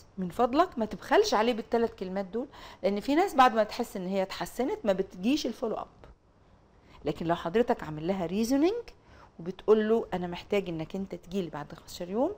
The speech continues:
عشان ممكن أغير لك العلاج أو ممكن أطلب منك تحاليل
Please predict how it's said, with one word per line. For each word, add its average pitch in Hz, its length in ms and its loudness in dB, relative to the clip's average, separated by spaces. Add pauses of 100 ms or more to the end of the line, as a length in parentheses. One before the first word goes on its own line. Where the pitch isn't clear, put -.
(300)
عشان 180 280 -2 (160)
ممكن 226 280 0
أغير 170 320 2
لك 202 180 0
العلاج 185 420 0 (400)
أو 196 80 2
ممكن 214 380 -4 (140)
أطلب 196 360 -2
منك 196 280 -4
تحاليل 180 480 -10